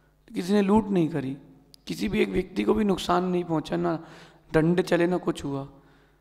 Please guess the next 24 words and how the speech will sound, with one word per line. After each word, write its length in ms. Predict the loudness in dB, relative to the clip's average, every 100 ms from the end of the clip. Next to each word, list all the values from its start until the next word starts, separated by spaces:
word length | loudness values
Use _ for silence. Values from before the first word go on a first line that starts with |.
| _ _ _ _ 0
दूसरों 400 | 2 2 2 0
को 100 | 0
प्रदर्शन 600 | 0 0 0 0 2 2
भी 100 | 2
करना 280 | 2 2 2
है 80 |
तो 160 | 2 0
ऐसा 220 | 0 -2
करो 380 | -4 -2 -4 -6 -16 -20 -20 -12
कि 120 | -4
हमने 200 | -2 -2
प्रदर्शन 600 | -2 0 2 2 4 2
किया, 520 | 4 4 4 4 -2 -16 -20 -6
हम 220 | -2 0
जोश 400 | 2 6 6 6
में 180 | 6 6
थे 140 | 6 4
लेकिन 320 | 4 2 2
होश 460 | 4 8 8 8
में 200 | 2 -2
थे, 160 | -6 -14 -14 -20 _ _ _ _ _ _ _ 0
क्रोध 320 | 6 8 10
में 160 | 8 8
नहीं 200 | 6